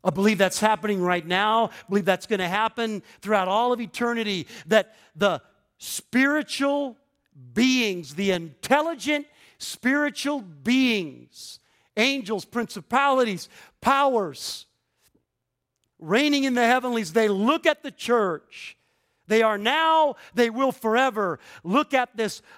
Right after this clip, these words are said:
body of Christ that Christ has redeemed, and they look, and there's a revelation that comes to them.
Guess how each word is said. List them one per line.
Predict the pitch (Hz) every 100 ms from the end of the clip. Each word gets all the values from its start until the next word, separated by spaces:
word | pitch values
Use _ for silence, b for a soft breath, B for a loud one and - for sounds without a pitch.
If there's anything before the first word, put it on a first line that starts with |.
| -
body | 160 226 269 320 339
of | 330 294 190
Christ | - 233 269 277 262 220 - - b b b b _
that | 208 233 -
Christ | - 254 285 285 -
has | 254 254 160
redeemed, | 190 220 156 233 285 285 269 233 202 B B B
and | 247 247
they | 233 233 214
look, | 202 262 330 320 311 B -
and | 247 254
there's | 262 196
a | 233
revelation | 202 240 220 202 190 285 370 - 302 254
that | 233 -
comes | - 226 220 -
to | -
them. | 180 170 147 113